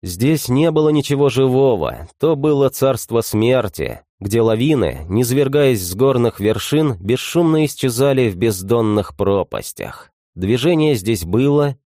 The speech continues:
но звук отсутствовал. Путем повторных наблюдений Барбикен установил, что края лунного диска, несмотря на то, что они подвергались действию иных сил, чем в центральных областях Луны, отличались столь же однообразной структурой.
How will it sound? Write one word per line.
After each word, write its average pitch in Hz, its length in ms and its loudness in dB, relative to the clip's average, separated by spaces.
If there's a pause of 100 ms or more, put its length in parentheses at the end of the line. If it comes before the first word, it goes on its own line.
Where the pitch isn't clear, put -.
(160)
но 123 220 0
звук 117 380 -2
отсутствовал. 60 1000 -6 (560)
Путем 160 380 -2
повторных 151 560 0
наблюдений 113 720 2
Барбикен 165 500 0
установил, 165 600 0
что - 220 -2
края 131 340 2
лунного 120 480 2
диска, 120 680 -4
несмотря 147 520 0
на 151 140 2
то, 190 200 2
что - 240 -2
они 139 220 2
подвергались 117 720 0
действию 117 580 0
иных 156 420 2
сил, 180 360 0
чем 127 240 -2
в - 40 -16
центральных 131 640 0
областях 107 520 -2
Луны, 135 420 2 (160)
отличались 151 680 -2
столь 180 380 0
же 151 220 0
однообразной 107 880 0
структурой. 76 960 -6